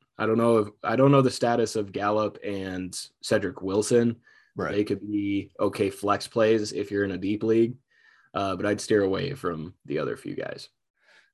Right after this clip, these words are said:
Speaker 2: Fantasy, uh, has been hard to come by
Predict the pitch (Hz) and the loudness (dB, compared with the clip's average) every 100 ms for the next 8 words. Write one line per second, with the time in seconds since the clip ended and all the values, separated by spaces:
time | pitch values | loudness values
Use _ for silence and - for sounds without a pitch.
0 | _ _ - 160 165 156 - 151 143 135 | _ _ 2 4 6 4 4 4 6 6
1 | 120 - 113 110 107 123 - 117 113 131 | 4 4 4 4 4 0 0 -4 0 4
2 | 131 131 - 95 117 113 107 104 98 98 | 4 4 0 -6 -2 0 2 2 2 -2
3 | 95 | -6